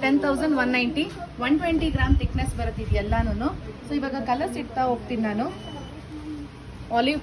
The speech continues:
ಪರ್ಪಲ್, ಮಸ್ಟರ್ಡ್ ಬಾಟಲ್ ಗ್ರೀನ್, ಪಿಂಕ್ ರೆಡಿಶ್ ಮರೂನ್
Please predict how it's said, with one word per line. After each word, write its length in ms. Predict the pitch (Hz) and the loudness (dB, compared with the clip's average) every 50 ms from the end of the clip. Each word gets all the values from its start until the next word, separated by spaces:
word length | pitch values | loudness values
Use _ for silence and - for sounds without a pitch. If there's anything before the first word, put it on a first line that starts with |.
| - 254 | 2 2
ಪರ್ಪಲ್, 340 | 240 233 - 262 285 370 415 - - - - - - - - - - - - - - - - - - - - - - - - - - - - - - - - - - - 494 - - - - 240 240 - 226 226 - - - - - - 190 - 262 - 185 - - - - - 233 226 233 233 - 233 | 2 2 4 2 2 2 0 -4 -8 -12 -8 -4 -2 -2 -2 -2 -2 -2 -2 -2 -2 -4 -6 -8 -8 -6 -4 -4 -2 -2 -2 -4 -4 -6 -14 -14 -14 -16 -16 -16 -12 -12 -12 -12 -10 -10 -6 -4 -4 -4 -4 -4 -6 -8 -8 -10 -10 -10 -8 -6 -6 -6 -6 -8 -10 -10 -10 -10 -10 -8 -8 -6 -2 -2
ಮಸ್ಟರ್ಡ್ 380 | 240 233 - 214 294 294 294 240 247 | -2 -2 -2 2 4 4 4 6 4
ಬಾಟಲ್ 260 | 240 - - 262 254 220 240 | 2 4 4 2 0 2 2
ಗ್ರೀನ್, 240 | 254 277 330 427 - - - - - - - - - - - - - - 508 - - - - - - - - - - - - - 370 - 254 254 247 240 208 196 - 254 214 202 202 196 208 - 202 196 - - - - - - - - - - - - - - - - - - - - - 294 | 2 2 2 0 -4 -8 -12 -12 -14 -14 -14 -14 -12 -12 -12 -12 -12 -12 -12 -12 -12 -12 -12 -12 -12 -14 -14 -14 -14 -14 -14 -14 -12 -10 -8 -6 -6 -6 -6 -8 -8 -10 -10 -10 -12 -12 -12 -14 -14 -14 -14 -14 -14 -14 -14 -14 -14 -16 -16 -16 -16 -16 -16 -16 -14 -14 -14 -14 -10 -4 -2 0
ಪಿಂಕ್ 260 | 320 339 - 359 247 247 | 0 0 0 0 2 2
ರೆಡಿಶ್ 260 | 226 262 262 - 277 254 | 2 2 2 2 2 2
ಮರೂನ್ 280 | 240 226 247 277 - | 4 4 4 4 2